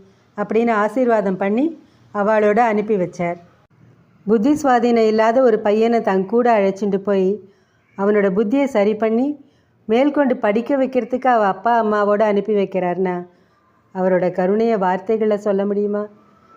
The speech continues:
அவரோட பாதார விந்தங்களை வணங்கி வழிபடுவோம். மகா பெரியவா அருள்வாக்கு. நமஸ்காரம் பண்றத தண்டம் சமர்ப்பித்தல்னு சொல்லுவா. இந்த உடம்பு நம்மளோடது இல்ல,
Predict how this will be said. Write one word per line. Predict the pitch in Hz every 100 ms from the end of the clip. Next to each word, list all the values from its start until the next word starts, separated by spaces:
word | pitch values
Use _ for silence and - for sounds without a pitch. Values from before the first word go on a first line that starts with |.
| - - -
அவரோட | 202 214 208
பாதார | 202 196 190 208 220 220
விந்தங்களை | 220 208 220 220 240 285 - - _ -
வணங்கி | 202 208 254 269 269
வழிபடுவோம். | 196 180 180 170 170 170 165 175 - _ _ _ _ -
மகா | 202 202 285
பெரியவா | 285 247 226 220 226
அருள்வாக்கு. | 196 220 208 190 190 170 175 - _ _ _ _ _
நமஸ்காரம் | 202 226 311 - 339 320 277
பண்றத | 233 214 196 233
தண்டம் | 208 208 226 269 254
சமர்ப்பித்தல்னு | 208 202 - 208 202 196 214 208
சொல்லுவா. | 180 175 165 175 - _ _ _ _ _ _ -
இந்த | 214 233
உடம்பு | 220 226 269 254
நம்மளோடது | 208 196 226 220 202
இல்ல, | 208 202 196 190 196